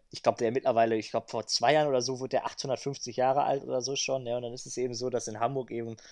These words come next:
ähm, das riesig gefeiert wird, überall am Hamburger Hafen, da an,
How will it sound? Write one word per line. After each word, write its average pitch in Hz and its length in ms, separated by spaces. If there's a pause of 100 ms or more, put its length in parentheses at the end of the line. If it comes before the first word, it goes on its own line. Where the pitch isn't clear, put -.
(260)
ähm, 117 280
das 113 240
riesig 160 320
gefeiert 151 500
wird, 143 200
überall 127 540
am 113 320 (260)
Hamburger 127 380
Hafen, 131 380
da 113 240
an, 107 460